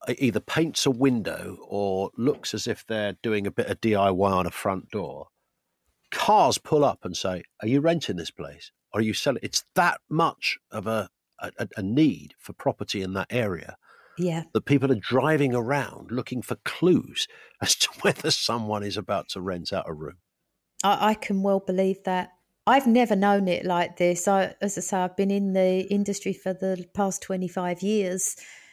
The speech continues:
Speaker 2: and I've never known it to be so, you know, like this l-, huge lack of stock.
Speaker 1: Yeah,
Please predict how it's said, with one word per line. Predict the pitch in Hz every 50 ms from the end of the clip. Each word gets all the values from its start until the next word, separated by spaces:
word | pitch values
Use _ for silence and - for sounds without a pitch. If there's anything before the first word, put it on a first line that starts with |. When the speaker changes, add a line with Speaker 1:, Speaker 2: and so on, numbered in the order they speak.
| _ - -
Speaker 2:
and | 196 202 202
I've | 202 208 208 214 208 208 - _ _
never | - 180 202 208 214 233 233 226 233 208
known | 202 196 196 196 190 190 185 180
it | 175 - - -
to | - - 185
be | - 196 190 190 190 190 185 190 185 - - _ _ - -
so, | - - - - - - - 202 190 190 190 202 202 196 - - _ _
you | - - 208
know, | 185 185 185
like | 185 - - 165 - -
this | 190 185 - 190
l-, | 185 196 - - -
huge | - - - 269 262 247 240 226 - - 214
lack | 202 196 - -
of | 196 -
stock. | - - - - 208 220 208 156 131 - - - - -
Speaker 1:
Yeah, | - 175 226 220